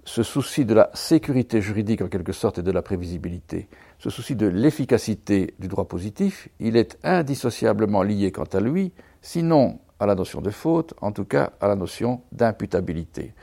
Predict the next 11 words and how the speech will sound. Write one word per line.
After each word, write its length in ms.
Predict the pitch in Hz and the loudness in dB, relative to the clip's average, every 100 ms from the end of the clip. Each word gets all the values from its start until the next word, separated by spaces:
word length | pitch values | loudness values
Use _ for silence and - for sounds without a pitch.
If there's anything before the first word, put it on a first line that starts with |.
| - - | -20 -8
D'imputabilité 800 | - 131 131 123 107 113 104 160 | 0 2 2 2 2 0 0 -2
à 120 | - 110 | 0 -2
quelqu'un 680 | - 110 101 101 95 165 202 _ _ _ _ _ _ - - _ _ _ _ | 2 0 0 0 0 -2 -4 _ _ _ _ _ _ -20 -20 _ _ _ _
qui 160 | 127 | 4
est 40 | 127 | 4
censé 440 | - 123 110 160 | 6 4 4 0
conscient 640 | - 117 98 - 143 139 139 _ - _ - | 0 -2 -4 0 0 0 -8 _ -20 _ -6
de 80 | |
ce 100 | 104 | -4
qu'il 240 | 113 101 90 | -2 -4 -6
fait 340 | - 160 202 | 0 0 0